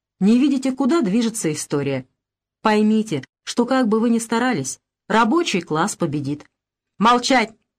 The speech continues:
Я пришёл не за тем, чтобы выслушивать ваши сумасбродные рассуждения. Прошу короче, ваши претензии». «Нет, подождите, по долгу службы вы обязаны меня выслушать».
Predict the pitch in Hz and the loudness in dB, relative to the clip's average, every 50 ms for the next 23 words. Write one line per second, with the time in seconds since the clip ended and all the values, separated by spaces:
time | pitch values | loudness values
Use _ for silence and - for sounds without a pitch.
0 | _ _ _ - 196 240 254 254 269 262 - 285 269 269 262 262 254 269 269 277 | _ _ _ -2 0 0 2 2 0 0 0 0 2 2 2 2 2 2 0 0
1 | 311 302 294 - 226 190 208 214 214 - 247 247 233 - 226 208 208 - 214 208 | -2 -2 -2 -2 -2 -2 0 -2 -2 0 0 0 0 0 0 -2 0 0 -2 -2
2 | 202 - 196 - - 208 208 202 185 165 208 294 294 233 247 240 233 233 - 226 | -2 -2 -4 -2 0 0 0 0 0 0 0 0 2 2 0 0 0 -2 -2 -4
3 | 208 185 175 175 170 151 143 139 131 127 - _ _ _ _ _ _ _ _ _ | -4 -2 0 -2 0 0 -2 -4 -6 -8 -10 _ _ _ _ _ _ _ _ _
4 | _ _ _ _ _ - 226 233 233 339 330 339 320 302 214 165 - - 139 - | _ _ _ _ _ 0 0 2 2 0 0 0 0 0 0 0 -2 -4 -6 -8
5 | _ _ _ _ _ _ - 160 214 214 202 - 254 277 262 254 190 170 165 165 | _ _ _ _ _ _ -2 0 2 2 2 2 0 0 0 0 0 0 0 -2
6 | 151 156 151 151 151 - _ _ _ _ _ _ _ _ _ _ _ _ _ - | -2 -2 -4 -4 -4 -6 _ _ _ _ _ _ _ _ _ _ _ _ _ -2
7 | 170 180 180 180 175 165 156 147 139 135 - _ 185 180 254 302 262 190 156 147 | 0 2 2 2 2 0 -2 -2 -4 -6 -6 _ -2 0 0 0 0 0 -2 -2
8 | 131 - 190 151 - _ _ _ - 196 185 180 208 196 175 170 175 - - 190 | -2 -4 -6 -6 -6 _ _ _ 0 0 2 4 2 2 2 -2 -4 -2 -2 0
9 | 240 294 269 214 165 151 - - _ _ _ 165 165 240 277 302 277 214 208 180 | 0 0 0 0 -2 -2 -4 -4 _ _ _ -2 0 0 0 2 2 0 0 0
10 | 175 180 208 226 233 233 240 254 262 254 220 - - 147 143 131 - 135 | 0 0 0 2 2 2 2 0 0 0 -2 -4 -6 -8 -10 -10 -10 -12